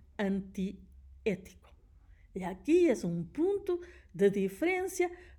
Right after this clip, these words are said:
con el pensamiento económico escolástico que, como vimos en clases anteriores,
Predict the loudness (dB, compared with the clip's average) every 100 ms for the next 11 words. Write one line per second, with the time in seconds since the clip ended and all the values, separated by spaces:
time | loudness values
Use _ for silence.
0 | -4 -4 0 -2 0 -2 -2 -2 -4 -4
1 | -4 -2 -2 -4 -6 -2 8 8 8 -4
2 | -2 0 0 -2 -4 -6 -6 -10 -20 -18
3 | 4 4 4 0 0 0 -2 2 2 2
4 | -2 -4 -4 -2 0 0 0 -8 -6 -6
5 | -2 0 4 4 2 -2